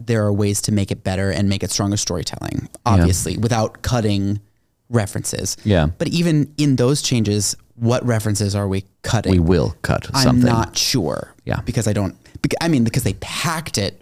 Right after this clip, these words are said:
Speaker 1: with references. It's like every moment is like a,
Speaker 2: Yeah.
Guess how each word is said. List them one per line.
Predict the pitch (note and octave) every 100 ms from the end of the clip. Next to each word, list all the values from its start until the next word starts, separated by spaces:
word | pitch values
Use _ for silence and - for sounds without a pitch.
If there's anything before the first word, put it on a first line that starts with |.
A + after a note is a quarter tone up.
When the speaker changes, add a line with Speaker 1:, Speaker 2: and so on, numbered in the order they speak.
| -
Speaker 1:
with | A2 A2
references. | - - - - -
It's | -
like | A2 G2+ -
every | C3 B2+
moment | A#2 A2 A2 G2 F#2+
is | G2
like | F#2 F#2
a, | - E2+ G#2+ -
Speaker 2:
Yeah. | G#2 E2